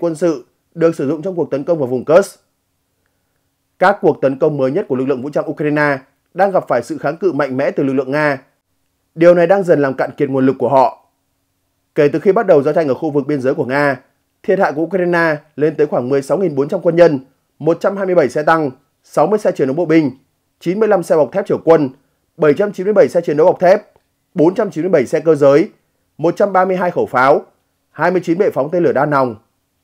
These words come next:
tám bệ phóng tên lửa phòng không, năm xe vận chuyển và nạp đạn, ba mươi hai trạm tác chiến điện tử, tám radar phản pháo, hai radar phòng không,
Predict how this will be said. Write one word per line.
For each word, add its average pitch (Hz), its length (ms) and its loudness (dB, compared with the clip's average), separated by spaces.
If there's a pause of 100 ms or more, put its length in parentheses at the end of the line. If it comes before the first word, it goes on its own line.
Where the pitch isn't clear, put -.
tám 156 200 0
bệ 180 120 0
phóng 156 200 -4
tên 180 120 2
lửa 147 100 2
phòng 117 180 -6
không, 147 300 2 (440)
năm 190 200 -4
xe - 180 0
vận 165 180 0
chuyển 120 200 -2
và 117 60 -6
nạp 123 140 -4
đạn, 131 220 0 (600)
ba 165 180 2
mươi 185 140 -2
hai 185 140 0
trạm 180 180 -2
tác 196 140 -4
chiến 160 120 -6
điện 175 140 -4
tử, 127 260 2 (600)
tám 147 200 0
radar 175 280 4
phản 113 180 -8
pháo, 135 380 2 (560)
hai 180 240 2
radar 170 240 2
phòng 120 160 -4
không, 151 300 2